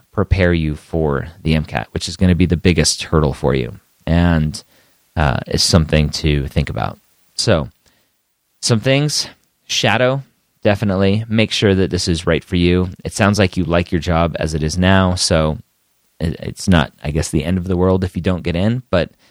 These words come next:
I would assume that if you're going down this path, that you have decided you want to be a physician, and even if you don't get in your first year, you're gonna figure out why you didn't get in and reapply. And it's nice that you like your job and can c-, continue in it and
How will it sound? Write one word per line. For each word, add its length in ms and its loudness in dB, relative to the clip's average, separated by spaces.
I 100 2
would 220 2
assume 500 0
that 140 2
if 100 -4
you're 100 -4
going 380 0
down 300 -2
this 180 -4
path, 500 -2
that 160 -4
you 140 -4
have 160 -2
decided 500 -2
you 100 0
want 220 -2
to 80 -4
be 120 0
a 40 2
physician, 500 -2
and 120 0
even 240 4
if 140 -2
you 100 0
don't 320 0
get 140 0
in 120 2
your 100 2
first 320 -2
year, 160 2
you're 120 -2
gonna 180 0
figure 300 -2
out 200 -2
why 180 2
you 140 2
didn't 220 0
get 200 0
in 200 0
and 200 -4
reapply. 580 -4
And 100 -2
it's 160 -6
nice 320 2
that 160 -2
you 140 -2
like 340 0
your 80 0
job 360 2
and 140 -4
can 220 -4
c-, 220 -16
continue 640 0
in 160 0
it 220 -2
and 360 -4